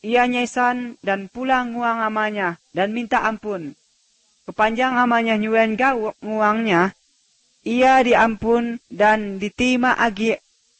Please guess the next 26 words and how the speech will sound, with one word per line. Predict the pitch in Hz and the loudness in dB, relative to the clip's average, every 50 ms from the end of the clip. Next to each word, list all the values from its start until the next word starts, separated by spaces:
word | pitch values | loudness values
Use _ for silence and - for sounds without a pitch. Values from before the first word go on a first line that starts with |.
| _ _ _ _ _ _ | _ _ _ _ _ _
Kalau | - 220 247 262 269 | 2 4 6 4 4
kita | - 277 269 _ 277 262 247 240 | 2 -2 0 _ 2 2 2 2
nganuk | 240 233 233 226 | 0 0 0 0
dosa | 208 226 226 220 - 226 220 214 | 2 2 2 2 2 2 4 4
agi, | 240 262 214 185 170 165 170 175 _ _ _ _ _ _ _ _ | 4 2 0 -6 -8 -6 -6 -6 _ _ _ _ _ _ _ _
kita | - 240 254 _ 277 285 277 | -6 -6 0 _ 2 2 4
harus | 262 247 247 262 247 - | 2 0 0 0 -2 -2
bertobat | 220 233 _ 269 269 269 220 254 247 240 233 _ _ _ _ _ _ _ | -10 -2 _ 2 2 4 4 4 4 2 0 _ _ _ _ _ _ _
dan | 185 190 202 202 202 208 | 0 2 2 2 2 0
ngaku | 240 254 254 - 269 247 220 | 0 -2 0 2 0 2 2
dosa | 233 233 226 - 226 220 | 2 0 2 0 -2 -2
kita | - 226 _ 233 226 214 | -2 -4 _ 0 0 0
nguang | 214 220 233 233 233 226 - | 0 -2 -2 -2 -2 -2 -4
Tuhan | 214 214 226 226 226 240 | -2 -2 -2 -2 0 0
Yesus. | 247 247 - - 196 185 175 - _ _ _ _ _ _ _ _ _ _ _ | 0 0 0 0 -2 -2 -2 -6 _ _ _ _ _ _ _ _ _ _ _
Tuhan | _ 208 233 247 254 | _ 2 2 4 4
Yesus | 254 254 262 254 - 285 269 226 | 4 2 2 2 0 -4 -4 0
gauk | 196 214 220 220 - - 202 | 2 2 2 2 2 -2 -6
ke | 190 - - 190 | -6 -6 -6 -12
kita. | 180 _ 190 180 175 160 131 143 156 _ _ _ _ _ _ _ | -6 _ 0 0 0 0 0 -4 -8 _ _ _ _ _ _ _
Tuhan | _ - 226 233 240 | _ 2 2 2 4
Yesus | 247 254 262 247 - 277 269 254 - - | 4 2 0 0 0 -2 -2 -4 -4 -2
pasti | - 220 214 - - 247 233 226 | -2 -2 -2 0 -4 -4 -4 -2
ngampun | 226 233 254 254 240 - 254 262 240 233 226 202 196 | -2 -2 -2 -2 -2 0 0 0 0 0 -4 -2 0
dosa | 185 202 - - 202 196 | 0 0 0 0 -2 -2
kita. | - 202 190 _ - 196 196 190 196 196 _ | -2 -6 -8 _ -2 0 0 0 -2 -6 _